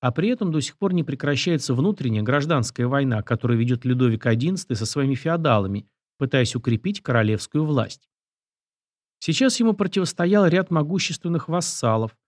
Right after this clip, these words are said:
которые не только наплевательски относились к своим обязанностям, но и при малейшем поводе были готовы восстать против своего государя и сюзерена, французского короля.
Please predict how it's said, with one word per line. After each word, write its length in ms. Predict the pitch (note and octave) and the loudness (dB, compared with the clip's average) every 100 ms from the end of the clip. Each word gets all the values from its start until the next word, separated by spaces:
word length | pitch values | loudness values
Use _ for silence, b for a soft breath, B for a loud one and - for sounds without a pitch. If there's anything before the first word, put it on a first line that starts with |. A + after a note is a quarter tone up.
| _ _ | _ _
которые 320 | - C#3 C3 B2+ | -4 -2 2 2
не 120 | C3 | 2
только 280 | G#3 A#3 D#3+ | 0 0 -2
наплевательски 720 | B2+ C3 B2+ A#2 G#2+ - A#2+ | 0 2 4 2 0 -2 -4
относились 520 | A#2+ B2 - B2 A2 | -2 -2 0 -2 -2
к 60 | |
своим 300 | - B2+ A#2 | -6 0 2
обязанностям, 760 | B2+ B2 A2+ F#2+ G2 - A2+ A#2 _ _ C#3 | 2 2 2 2 -4 -6 -10 -10 _ _ 2
но 120 | F3+ | 4
и 60 | |
при 160 | G#3+ G#3+ | 4 4
малейшем 480 | G#3 G#3 G3+ G3 F3 | 4 6 4 2 0
поводе 400 | A3+ A#3 F3+ C#3 | 2 4 4 4
были 180 | D3 D3+ | 4 4
готовы 400 | D#3+ D#3 F3+ D3+ | 2 4 2 4
восстать 480 | D3+ - G3+ F#3 | 0 0 -2 -2
против 300 | - C#3+ C#3 | -4 -6 -6
своего 260 | - D3+ D#3 | -2 0 0
государя 540 | C#3 - D3 F3+ F3+ | 0 -2 0 2 4
и 40 | D3+ | 2
сюзерена, 680 | - C#3 F3 G3 B2 A2 A#2+ | 0 2 2 2 0 -2 -6
французского 640 | - B2 A#2 B2 - A#2+ | 0 0 0 -6 -2 -4
короля. 460 | - C3+ D3 G2+ | 0 2 4 2